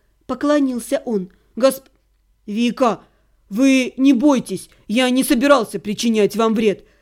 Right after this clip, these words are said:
Просто смог наконец-то обернуться, когда вы проволоку серебряную сняли.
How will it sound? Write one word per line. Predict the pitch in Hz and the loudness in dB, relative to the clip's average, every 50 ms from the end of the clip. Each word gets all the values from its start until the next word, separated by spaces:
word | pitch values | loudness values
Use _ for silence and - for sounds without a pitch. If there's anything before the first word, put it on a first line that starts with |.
| _ _ - | _ _ -4
Просто | 220 226 226 233 233 233 254 226 214 - - - | 0 2 2 2 0 0 -2 -2 -2 -2 -8 -8
смог | - - 262 269 254 240 - | -4 0 2 4 2 2 0
наконец-то | 214 220 - 247 247 240 240 226 - - - 226 | -2 -2 0 0 0 0 0 0 -2 -2 0 0
обернуться, | 220 202 214 240 233 247 269 277 - - - 196 180 | 2 2 2 2 2 4 2 2 0 -2 -6 -8 -6
когда | - 202 196 196 175 214 196 | -2 -2 -2 0 0 0 2
вы | 214 226 | 2 0
проволоку | - 269 285 262 220 190 170 - 208 196 | 2 4 4 4 4 2 0 -2 -6 -2
серебряную | - 269 262 247 202 175 190 190 196 208 220 | 0 2 2 2 2 0 0 0 2 0 0
сняли. | - - 269 269 - 190 170 160 156 | 0 0 0 0 0 0 -2 -6 -10